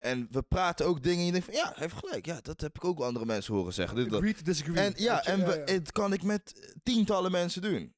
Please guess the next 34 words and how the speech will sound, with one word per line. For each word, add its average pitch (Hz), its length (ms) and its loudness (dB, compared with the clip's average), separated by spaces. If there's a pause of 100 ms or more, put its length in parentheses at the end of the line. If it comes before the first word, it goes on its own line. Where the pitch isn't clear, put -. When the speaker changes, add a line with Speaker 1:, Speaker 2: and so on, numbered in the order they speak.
(140)
Speaker 1:
En 220 100 0
dan 233 160 4
zie 247 180 4
ik - 100 -2
één 247 160 2
Johnny 208 560 4
daar 196 280 2
in 196 60 2
de 196 60 4
fucking 208 240 -2
Tweede 190 200 2
Kamer 202 360 2
wat 208 160 0
onzin 196 400 2
lullen. 127 280 2
En - 380 -6
denk 269 120 4
ik - 60 -10
van, 240 160 -2
"Dat 220 180 0
heeft 247 200 2
niemand 247 520 2
ooit 247 220 2
gezegd." - 460 -6
En 185 100 -6
dan 214 100 -2
denk 233 180 0
ik 208 100 -10
gewoon 190 320 2
van, 131 240 0 (380)
"Hoe 214 240 2
kan 247 240 2
het 180 120 0
nou 117 380 0